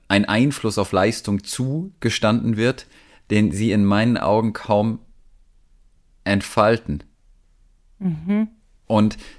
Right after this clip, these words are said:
Speaker 1: das, das, das mag Marketinggründe haben oder was auch immer.
Speaker 2: Okay.
Speaker 1: Aber
Speaker 2: Ja.
Speaker 1: dass die Dinge, die wirklich Herzstück der Leistung von Athleten sind, die, die sind unter Umständen gar nicht so sehr im Fokus.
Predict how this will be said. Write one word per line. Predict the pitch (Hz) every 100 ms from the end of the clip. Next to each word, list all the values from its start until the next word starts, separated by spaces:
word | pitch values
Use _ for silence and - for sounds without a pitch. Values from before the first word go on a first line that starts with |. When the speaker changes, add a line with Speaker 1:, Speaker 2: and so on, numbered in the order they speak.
| -
Speaker 1:
das, | 110 - - -
das, | 113 -
das | 117 110
mag | 113 113
Marketinggründe | 113 117 123 - 107 101 101 101
haben | 98 95 101
oder | 101 101 55 82
was | 107 -
auch | 107
immer. | - 127 90
Speaker 2:
Okay. | - 185 175 - -
Speaker 1:
Aber | 101 107
Speaker 2:
Ja. | 185 - - -
Speaker 1:
dass | 113 110 - _ _ -
die | 131 131
Dinge, | - 135 135 101 - _
die | 107 101
wirklich | 117 120 117 -
Herzstück | - 135 - - - 104 -
der | 98
Leistung | 95 107 123 - 107
von | 101 101
Athleten | - 92 113 127 -
sind, | 87 87 85 - _ _ _ _ _ _ _ _ _ _ -
die, | 117 120 -
die | - 117 143
sind | 123 123 127 - _ -
unter | 104 101 95
Umständen | 113 - 113 101
gar | 101 104 117
nicht | 110 104 -
so | 98
sehr | 90 98 -
im | 87
Fokus. | - 113 117 101 117 -